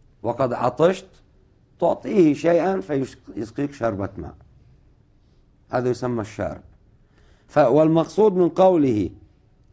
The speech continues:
إذا دفع قطعة، قطعة نقد، درهم، ربع درهم، فلس، ما أدري، دانق، إلى آخره.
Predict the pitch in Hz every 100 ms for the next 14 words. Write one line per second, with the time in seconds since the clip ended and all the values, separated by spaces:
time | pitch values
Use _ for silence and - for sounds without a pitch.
0 | _ _ _ _ _ _ _ - 147 151
1 | 151 170 190 160 120 104 - _ 190 202
2 | 139 139 151 160 - _ _ _ _ _
3 | _ _ - 151 131 147 160 143 160 -
4 | 98 - - _ _ _ _ 95 123 127
5 | 120 120 98 90 82 101 131 120 123 117
6 | - 127 139 139 120 123 113 120 117 110
7 | 113 131 135 139 139 - 143 110 107 -
8 | 71